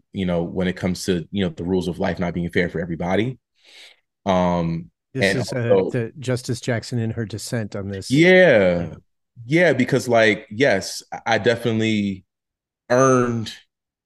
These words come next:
Speaker 1: you know, my spot in, in university. Um, but, you know, I, I'm not g-, gonna sit here and act like my spot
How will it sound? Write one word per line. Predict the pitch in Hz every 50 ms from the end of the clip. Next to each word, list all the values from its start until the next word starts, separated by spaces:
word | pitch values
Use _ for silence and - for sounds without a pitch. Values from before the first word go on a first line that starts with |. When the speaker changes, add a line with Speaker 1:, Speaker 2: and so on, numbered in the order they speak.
| _
Speaker 1:
you | - 110 113
know, | 113 110 107 107 104 98
my | 92 98 107 104 101
spot | - - - 120 117 110 - - 98
in, | 101 101 -
in | 107 104
university. | 104 98 95 101 110 117 117 - - 98 92 78 85 104 - _ _ _ _ _ _ _ _ _ _ _ _ -
Um, | 101 101 98 98 98 98 95 95 92 92 90 87 90 82 - _ _ _ _ _ _ _ _ _ _ _ _ _ _ _ _ _ _
but, | 113 107 104 101 95 - - - _ _ _ _ _ _ _ _ _ _ _ _ _ _ _ _ _ _ _ _ _ _ _ _ _ _ _ _ _
you | - 107 113
know, | 107 104 101 98 95 95 - - - _ _ _ _ _ _ _
I, | 95 - -
I'm | 107 110 110
not | 110 107 107 98
g-, | 107 - - 101
gonna | 113 110 104 101
sit | - - - 104 98
here | 104 104 101 101 87 -
and | 95 87 78
act | 92 98 95 95 - 98
like | 92 92 92 92 87 - - - _ _ _ _ _ _ _ _ _ _ _ _ _ _ _ _ _ _ _ _ _ _ _ _ _ _ _ _ _ -
my | 98 104 104 104 98
spot | 92 - - - - 113 104 104 98 - - -